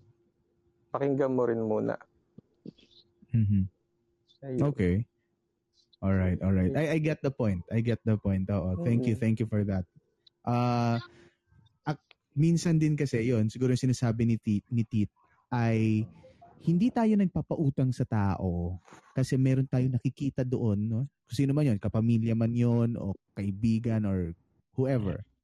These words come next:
Speaker 2: no? May nakikita tayong nega na maaaring mag-lead dun sa, or baka, ah, hindi niya maggamitin ng tama yung ibibigay natin na tulong sa kanya.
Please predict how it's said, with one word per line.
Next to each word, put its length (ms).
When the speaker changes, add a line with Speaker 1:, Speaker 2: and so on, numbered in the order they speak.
Speaker 2:
no? 200
May 100
nakikita 420
tayong 640
nega 600
na 140
maaaring 600
mag-lead 520
dun 300
sa, 440
or 120
baka, 200
ah, 200
hindi 320
niya 140
maggamitin 760
ng 160
tama 480
yung 340
ibibigay 560
natin 320
na 40
tulong 420
sa 140
kanya. 440